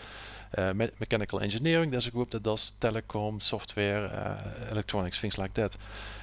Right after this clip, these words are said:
And that approach does not really work with artificial intelligence. So what we, what we did at N L O is we created a task force that, um, where we recruited people who have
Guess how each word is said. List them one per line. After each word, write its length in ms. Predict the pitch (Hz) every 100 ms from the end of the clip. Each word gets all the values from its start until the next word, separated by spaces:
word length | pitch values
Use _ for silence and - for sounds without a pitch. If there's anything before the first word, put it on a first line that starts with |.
| -
And 160 | 117 127
that 160 | 165 -
approach 580 | - 185 175 185 - - -
does 200 | - 156
not 120 | 180 165
really 200 | 196 131
work 320 | 135 156 127
with 180 | 135 -
artificial 480 | 127 131 - 120
intelligence. 560 | 117 113 131 104 98 95
So 160 | - 127
what 140 | 117
we, 200 | 127 123
what 160 | - 110
we 80 | 117
did 260 | 131 147
at 180 | 120 -
N 120 | 117
L 120 | 107 107
O 220 | 131 147
is 240 | 135 - - -
we 120 | 123
created 440 | - 127 139 - -
a 100 | 117
task 360 | - 123 -
force 440 | - 123 120 127 - - - -
that, 360 | 113 110 - 113
um, 460 | 107 104 104 104 92 - - - - - - - -
where 140 | 120 117
we 180 | 113
recruited 480 | 107 113 135 151 131
people 320 | 139 135 123 117
who 140 | 117
have 380 | 104 139 -